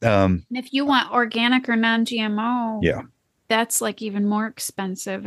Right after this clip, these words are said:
Speaker 2: And
Speaker 1: Yeah.
Speaker 2: the cool thing about these, I mean, outside of the pigs mentioned, all of these animals, I mean, turkeys might be questionable, but all of these animals you can have on a fairly small homestead.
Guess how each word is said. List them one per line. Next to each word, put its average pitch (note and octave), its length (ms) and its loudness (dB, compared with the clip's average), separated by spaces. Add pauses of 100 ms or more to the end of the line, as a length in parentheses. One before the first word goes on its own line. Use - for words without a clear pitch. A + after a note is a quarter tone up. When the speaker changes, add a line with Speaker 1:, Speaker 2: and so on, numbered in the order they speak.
Speaker 2:
And C4 160 6
Speaker 1:
Yeah. D#3+ 140 4
Speaker 2:
the - 40 2
cool D#4+ 200 0
thing D4 180 0
about A3+ 240 -2
these, B3+ 180 -2
I - 100 0
mean, A3+ 120 0
outside C4+ 460 2
of B3 100 -2
the - 80 -8
pigs G3+ 480 -2
mentioned, F#3+ 480 -4 (560)
all C4+ 260 4
of B3+ 120 -2
these G#3+ 220 0
animals, G3+ 880 -2 (460)
I A#3 60 -6
mean, A3+ 220 4
turkeys B3 420 0
might G#3+ 220 2
be G3+ 100 -6
questionable, G3 840 -4 (880)
but - 240 0
all A3+ 240 6
of B3+ 100 -2
these A3+ 200 0
animals G3+ 640 0
you A3+ 120 -2
can C4 140 2
have A#3 220 2
on G#3 120 0
a G3+ 80 -8 (360)
fairly C4 320 2
small G#3+ 440 0
homestead. A#3 640 -4